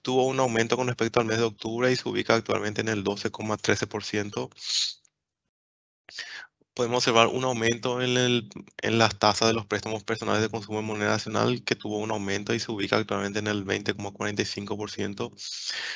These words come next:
Préstamos comerciales también tuvo un aumento y se ubica actualmente en el nueve coma ochenta y seis por ciento. Préstamos personales para viviendas también tuvo un incremento y se ubica en el diez coma veinticuatro por ciento.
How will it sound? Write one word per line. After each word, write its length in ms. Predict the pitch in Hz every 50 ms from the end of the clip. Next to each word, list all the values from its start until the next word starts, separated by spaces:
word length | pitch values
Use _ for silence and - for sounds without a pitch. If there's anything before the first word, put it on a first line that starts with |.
| - - _ -
Préstamos 380 | - 113 107 - 131 123 123 120
comerciales 500 | - 131 131 123 - - 120 120 131 127
también 300 | - 123 117 113 113 107
tuvo 220 | 117 107 107 107
un 100 | 110 113
aumento 400 | 117 110 101 101 101 107 107 117
y 40 | 120
se 100 | - 120
ubica 380 | 110 104 101 - 110 107 107 -
actualmente 460 | 110 110 104 - 101 101 101 - 107 -
en 140 | 110 107 101
el 60 | 98
nueve 240 | 98 101 104 107 104
coma 200 | 101 - 101 104
ochenta 320 | 104 101 - 110 104 107
y 40 | 104
seis 200 | - - 104 101
por 140 | - 110 107
ciento. 460 | - - 104 101 - - 127 127 - - - - - - - - - - - - - _ _
Préstamos 320 | - 107 107 - 117 117 113
personales 440 | - - - 123 110 110 113 110 -
para 140 | 117 117
viviendas 360 | 117 110 104 107 110 117 110 -
también 380 | - 117 110 107 110 117 123
tuvo 260 | 117 123 113 110 107
un 240 | 104 104 107 104 101
incremento 520 | 110 110 110 - 113 104 101 104 98 101 110
y 20 |
se 80 | - 113
ubica 160 | 104 101 107
en 100 | 107 110
el 140 | 107 104 95
diez 180 | 107 110 104
coma 140 | 101 113 110
veinticuatro 440 | 110 110 107 - 101 - - - 107
por 140 | 117 110 -
ciento. 420 | - 110 110 107 107 - 135